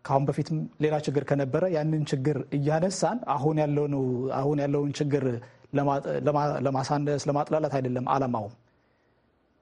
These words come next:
ግን የምዕራብ ትግራይን ችግር ሲ-፣ በምናነሳበት ጊዜ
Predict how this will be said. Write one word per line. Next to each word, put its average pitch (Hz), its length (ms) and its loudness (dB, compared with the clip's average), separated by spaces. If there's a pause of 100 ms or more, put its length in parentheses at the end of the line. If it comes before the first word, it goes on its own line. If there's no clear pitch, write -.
(120)
ግን 175 200 2
የምዕራብ 185 520 2
ትግራይን 147 380 2
ችግር 139 280 0
ሲ-፣ - 220 -10 (1000)
በምናነሳበት 160 800 0
ጊዜ 185 180 0